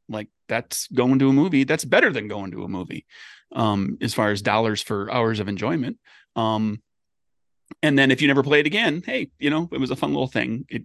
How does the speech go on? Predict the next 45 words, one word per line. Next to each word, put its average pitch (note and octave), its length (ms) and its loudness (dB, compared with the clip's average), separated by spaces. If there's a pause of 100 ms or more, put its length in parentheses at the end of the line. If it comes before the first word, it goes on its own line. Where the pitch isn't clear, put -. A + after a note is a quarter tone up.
(160)
costs - 240 -2
next, G#2+ 240 -2
you C3 100 -2
know, A#2+ 120 -2
it, B2+ 120 -8
it - 140 -2
costs C3 220 -2
very A2 160 0
little. - 300 -8 (600)
Um, A2 300 -4
if A#2+ 140 0
it D3+ 60 2
becomes C#3+ 300 4
a C3+ 80 4
thing, C#3+ 240 0
if B2 100 -2
it B2 60 2
becomes C3+ 300 2
your B2 140 2
Friday B2+ 360 0
night C3 260 -2
thing C#3 300 -2
that C3+ 140 -8
you A#2+ 100 -6
play, B2+ 180 0
like, B2 220 -2
you C3+ 80 -10
play A#2 160 -2
this C#3 180 -4
<laughs> E3+ 80 -4
game E3+ 140 0
with, E3 160 -2 (100)
with C#3+ 200 -8
your C3+ 100 -8
friends C#3+ 340 -6
every C3+ 200 0
Friday C3+ 280 0
night, C3+ 200 -2
well, B2 100 2
then A2 160 2
now G#2+ 200 0
it, A2 80 -8 (180)
like, - 180 -8 (680)
that's - 240 -2
incredibly, E3 720 2